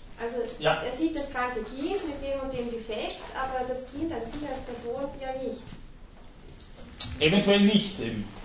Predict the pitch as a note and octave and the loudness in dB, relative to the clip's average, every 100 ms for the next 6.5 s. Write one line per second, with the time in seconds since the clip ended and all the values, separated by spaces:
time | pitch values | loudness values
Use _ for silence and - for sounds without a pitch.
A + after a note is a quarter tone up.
0 | - - - - - - - - - - | -12 -12 -14 -14 -14 -16 -16 -18 -16 -10
1 | A2+ A#2+ G#2 F#2 C3+ C#3 C#3 C#3 - - | -8 -6 -6 0 4 6 4 0 -6 -10
2 | C#3+ D3 G3+ G3+ F3 D#3+ D#3+ D#3+ - F3 | -8 -2 0 2 2 2 2 0 0 0
3 | E3+ D#3+ D#3 E3 D#3+ F#3 D#3+ E3 E3+ E3 | 2 2 2 2 2 2 4 4 4 8
4 | D#3+ D#3 - - - - D3 D3 E3 E3 | 10 10 8 -4 -6 -6 -6 -2 -2 2
5 | E3+ D#3+ E3 D#3+ D#3+ D3 C#3+ - - D3+ | 2 2 0 2 4 4 4 2 0 0
6 | D3+ D#3+ F#3 F#3 - | 4 4 4 0 -6